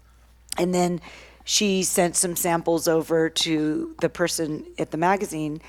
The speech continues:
and that person said, "Oh, why don't you do a couple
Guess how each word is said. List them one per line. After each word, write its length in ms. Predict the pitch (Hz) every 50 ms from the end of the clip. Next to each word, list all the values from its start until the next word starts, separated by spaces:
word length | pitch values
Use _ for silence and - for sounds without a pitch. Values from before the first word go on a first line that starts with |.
| - - - - - - -
and 140 | 165 170 165
that 160 | 165 170 165
person 240 | - 185 175 170 170
said, 220 | - - 165 160 -
"Oh, 120 | 208 208 180
why 240 | 165 170 185 185
don't 120 | 190 202 -
you 100 | 190 208
do 480 | 156 185 190 175 170 170 165 175 - - - - - _ -
a 60 | 175
couple 600 | - - 175 165 - 160 156 156 151 156 160